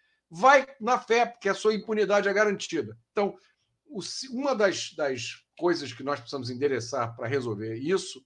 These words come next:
é o ciclo de policiamento. Ele precisa ser implantado, o ciclo completo, tanto na Polícia Militar quanto na Polícia Civil. Tem várias formas da gente fazer isso. Isso é uma, uma ótima discussão para a qual a gente precisa trazer policiais, mas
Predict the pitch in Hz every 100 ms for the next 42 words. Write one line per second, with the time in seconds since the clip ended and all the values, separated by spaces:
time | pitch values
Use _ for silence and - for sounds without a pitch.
0 | _ _ _ _ 165 175 - 180 180 -
1 | 185 190 143 165 - 175 175 185 139 113
2 | 120 117 117 135 120 - 190 175 165 165
3 | 151 160 139 117 143 147 123 - 135 131
4 | 117 127 120 135 143 165 165 170 - _
5 | _ _ _ _ _ 185 196 180 160 156
6 | 131 135 120 143 143 131 123 120 117 117
7 | 127 127 160 - 165 131 156 - 151 117
8 | - 151 143 143 131 120 117 131 113 117
9 | 117 160 170 - 151 _ _ _ - -
10 | 165 143 127 - 131 120 147 190 185 156
11 | - - 127 - 170 190 185 _ _ _
12 | _ - 175 - 165 175 156 160 - -
13 | 165 185 185 147 151 160 170 175 175 147
14 | 110 - 131 127 117